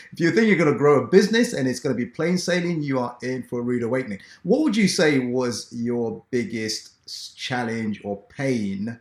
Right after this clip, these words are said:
and how did you overcome that? What was the biggest lesson, and what, what, what did you,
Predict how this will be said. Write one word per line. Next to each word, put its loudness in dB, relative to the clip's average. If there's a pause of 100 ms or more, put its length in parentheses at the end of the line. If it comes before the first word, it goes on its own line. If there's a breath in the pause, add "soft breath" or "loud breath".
(640)
and -2
how 2
did 0
you 2
overcome -4
that? -6
What -6
was -6
the -4
biggest -2
lesson, -4
and -6
what, -8
what, -10
what -10
did -8
you, -4